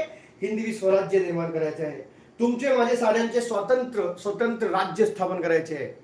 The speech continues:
तुमचे आणि माझे, म्हणजे मावळ्यांचे आणि शिवाजी महाराजांचे स्वतंत्र राज्य स्थापन करायचे आहे. परक्यांची गुलामी आता नको, उठा. काय म्हणतात ते मावळ्यांना? उठा.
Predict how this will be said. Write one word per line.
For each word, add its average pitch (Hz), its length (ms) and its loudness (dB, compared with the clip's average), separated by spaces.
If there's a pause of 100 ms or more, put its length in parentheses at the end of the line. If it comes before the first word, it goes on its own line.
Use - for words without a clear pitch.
(120)
तुमचे 170 300 2
आणि 180 180 2
माझे, 160 300 0
म्हणजे 156 180 -4
मावळ्यांचे 175 520 -2
आणि 208 140 -2
शिवाजी 165 340 -2
महाराजांचे 160 800 2 (280)
स्वतंत्र 247 360 2
राज्य 208 320 2
स्थापन 196 300 0
करायचे 180 340 0
आहे. 196 560 0 (360)
परक्यांची 233 460 2
गुलामी 202 380 4
आता 196 240 4
नको, 185 240 -2
उठा. 170 680 -4 (600)
काय 170 120 -6
म्हणतात 196 300 -2
ते 220 60 -2
मावळ्यांना? 214 400 0 (140)
उठा. 214 440 -2